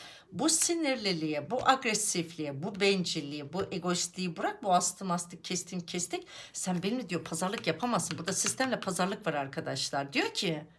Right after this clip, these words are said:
şimdi buradaki eriller ne diyormuş biliyor musunuz giden eriller? "Ha, bende bir üçüncü kişi var, ben onunla da savaşıyorum, mutlu da değilim zaten.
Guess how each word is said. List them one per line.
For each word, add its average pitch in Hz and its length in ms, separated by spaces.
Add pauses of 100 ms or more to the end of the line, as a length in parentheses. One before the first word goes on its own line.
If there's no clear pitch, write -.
(220)
şimdi 160 240
buradaki 180 280
eriller 233 640
ne 302 140
diyormuş 196 320
biliyor 466 140
musunuz - 260
giden 160 340
eriller? 143 420 (640)
"Ha, 175 120
bende 240 280
bir 262 100
üçüncü - 280
kişi - 220
var, 208 160
ben 190 100
onunla 208 260
da 254 60
savaşıyorum, 180 540
mutlu 170 340
da 139 200
değilim 440 400
zaten. 160 640